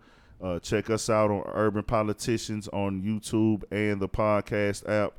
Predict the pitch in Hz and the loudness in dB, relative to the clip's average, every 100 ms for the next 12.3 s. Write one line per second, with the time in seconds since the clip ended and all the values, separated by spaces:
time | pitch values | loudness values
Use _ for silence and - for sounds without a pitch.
0 | - - 90 - 85 - 107 98 104 104 | -20 -12 -8 -6 -4 0 0 0 2 2
1 | - 82 87 92 92 85 - 104 107 - | 0 -6 -8 -2 -2 -2 0 0 0 0
2 | 110 107 107 - - 82 - - 101 98 | 0 0 -4 -6 -8 -10 -8 -2 2 2
3 | 95 87 90 87 101 117 113 110 113 107 | 2 0 -2 0 0 0 -2 -4 -6 -6
4 | - - - - 92 104 98 85 80 92 | -14 -20 -16 -10 -2 0 2 0 -4 2
5 | 113 123 123 117 - 87 92 95 - 85 | 4 6 6 2 -2 -6 -2 -2 -2 -8
6 | - 110 110 - 92 90 85 - 113 117 | 0 2 0 -2 -4 -2 -4 0 0 0
7 | - 113 113 110 90 104 107 107 110 110 | -2 2 2 2 2 2 2 4 4 4
8 | 107 - _ _ _ 87 90 90 - 110 | 0 -6 _ _ _ -8 -6 -6 0 2
9 | 104 - - _ - 107 101 98 110 107 | 2 -2 -18 _ 0 2 2 2 2 2
10 | 104 - 113 - 107 - 90 85 - 113 | 0 -2 -2 -2 -8 -8 -8 -6 0 0
11 | 107 - 110 104 87 - 101 98 98 95 | 0 -4 -4 -2 -4 -4 -4 -2 0 2
12 | 101 107 | 2 0